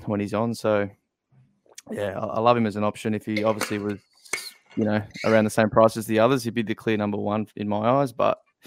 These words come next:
he's not. So you've just gotta, gotta weigh up. Does it, does it hamper you th-, in the coming couple of weeks for another upgrade,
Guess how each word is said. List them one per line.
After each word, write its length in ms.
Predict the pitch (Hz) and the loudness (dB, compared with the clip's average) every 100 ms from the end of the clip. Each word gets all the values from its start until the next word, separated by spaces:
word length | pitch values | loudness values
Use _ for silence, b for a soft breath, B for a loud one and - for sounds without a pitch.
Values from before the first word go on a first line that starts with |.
| B B B | B B B
he's 240 | 110 101 | -8 -4
not. 380 | 101 110 156 - - | 2 4 2 -4 -14
So 460 | - 110 107 104 101 - _ _ | -2 2 4 2 -2 -8 _ _
you've 140 | 110 | -12
just 220 | 113 110 | -12 -8
gotta, 340 | 117 107 104 104 _ B B B B B B B B | 0 4 4 2 _ B B B B B B B B
gotta 140 | - 160 | 6 10
weigh 220 | 135 135 | 12 12
up. 180 | 151 - | 10 8
Does 160 | 123 | 2
it, 180 | 120 - | 2 0
does 140 | 127 113 | -2 -4
it 80 | 123 | 0
hamper 280 | 127 123 | 2 4
you 340 | 123 120 117 110 _ _ | 4 4 2 -2 _ _
th-, 120 | - - | -14 -4
in 120 | 120 | -2
the 60 | 110 | 0
coming 340 | 117 113 107 | 0 0 -2
couple 220 | 113 104 | -4 -4
of 60 | 107 | -2
weeks 260 | 117 113 | -2 -4
for 120 | - 113 | -8 -4
another 280 | 107 107 | -2 0
upgrade, 440 | 110 113 120 117 | 0 0 2 2